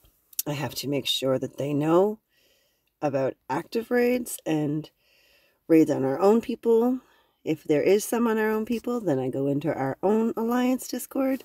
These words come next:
and update people there. And <clears throat> it's a lot of back and forth and back and forth and back and forth, and it is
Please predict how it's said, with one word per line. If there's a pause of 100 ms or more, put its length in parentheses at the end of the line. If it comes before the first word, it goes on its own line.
and
update
people
there. (880)
And (680)
<clears throat>
it's
a
lot
of
back
and
forth
and
back
and
forth
and
back
and
forth,
and
it
is